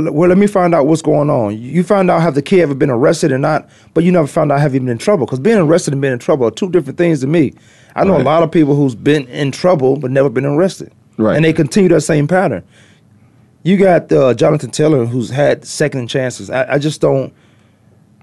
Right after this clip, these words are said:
Speaker 1: I, I just don't get it. And what was, what we've seen all year during the, during the N F L, if you, if you are any good at what you do, the N F L not gonna pick you up. 'Cause your boy from, uh, what's his name?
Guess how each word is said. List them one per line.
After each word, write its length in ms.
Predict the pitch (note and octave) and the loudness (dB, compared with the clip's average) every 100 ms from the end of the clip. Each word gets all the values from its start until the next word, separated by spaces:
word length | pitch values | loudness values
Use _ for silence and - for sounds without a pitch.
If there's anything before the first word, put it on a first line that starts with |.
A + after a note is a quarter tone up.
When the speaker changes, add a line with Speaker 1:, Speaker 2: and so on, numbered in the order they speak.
| _ - | _ -8
Speaker 1:
I, 280 | D#3 F#3+ D#3 | -2 0 0
I 40 | F#3 | 0
just 140 | F3+ | 0
don't 180 | G3 D3+ | 0 2
get 180 | E3+ E3+ | 4 4
it. 160 | C3 - | 2 0
And 420 | C#3 B2+ A#2+ A2+ _ _ _ _ _ _ _ _ - _ _ _ _ _ _ | -2 0 -2 -8 _ _ _ _ _ _ _ _ -20 _ _ _ _ _ _
what 320 | C#3 G3 - | 0 0 0
was, 300 | D3+ F3+ - | 0 -2 -2
what 320 | D#3 E3+ G#3 F#3 | -4 0 2 2
we've 260 | G3 E3 | 0 0
seen 320 | - G3 F3+ E3 | 0 2 2 2
all 200 | D#3 D3+ | 2 4
year 220 | D#3 D3+ | 4 2
during 220 | D3+ C#3 | 0 -2
the, 120 | - | -2
during 180 | C#3+ C#3+ | 0 0
the 60 | C3 | 2
N 100 | B2+ | -2
F 160 | - | -2
L, 280 | B2+ G#2 G2 - _ | -2 -2 -4 -12 _
if 220 | B2+ - | -6 0
you, 200 | G3 C4 F3+ | 2 2 2
if 180 | - C#3 | -2 0
you 160 | G#3+ G3+ | 2 2
are 180 | C#3+ - | 0 0
any 240 | B3 A3+ D3 | 0 2 2
good 400 | C3+ A2 F#2+ - _ _ _ _ _ - | 2 0 0 -8 _ _ _ _ _ -2
at 140 | D#3+ | 2
what 200 | D3+ D3 | 2 2
you 80 | D3+ | 0
do, 320 | C3 A#2+ G#2 - | 2 2 0 -6
the 80 | - | -4
N 60 | F3+ | -2
F 100 | G3+ | 2
L 140 | A3 | 2
not 120 | A#3+ | 2
gonna 120 | A3 G3+ | 0 0
pick 160 | G#3+ | -2
you 160 | D#3 D3 | 2 2
up. 140 | E3 - _ _ _ _ | 2 -2 _ _ _ _
'Cause 180 | F3+ D#3+ | 0 2
your 80 | |
boy 240 | C#3+ G3+ G#3 | 4 4 4
from, 260 | G3+ D3+ | 2 0
uh, 240 | C3+ D3 C3 | 2 2 2
what's 240 | - E3+ E3 | 0 -2 0
his 40 | |
name? 300 | E3+ E3 E3+ | 0 0 -2